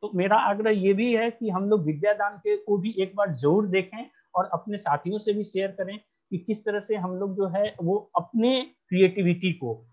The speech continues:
और अपना जो एक passion है बच्चों तक पहुंचने का, learning पहुंचाने की,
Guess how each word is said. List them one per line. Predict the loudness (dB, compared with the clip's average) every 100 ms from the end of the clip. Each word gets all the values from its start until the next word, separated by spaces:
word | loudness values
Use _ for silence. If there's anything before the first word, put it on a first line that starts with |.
| -2
और | 0 2
अपना | 0 2 2
जो | 4
एक | 2 2 0
passion | 0 2 0
है | 0 0
बच्चों | 0 -2 -4 -4
तक | -4
पहुंचने | -6 -8 -8 -6 -6
का, | -2
learning | 2 4 4 2
पहुंचाने | -2 -6 -4 -4 -6
की, | -6 -10 -10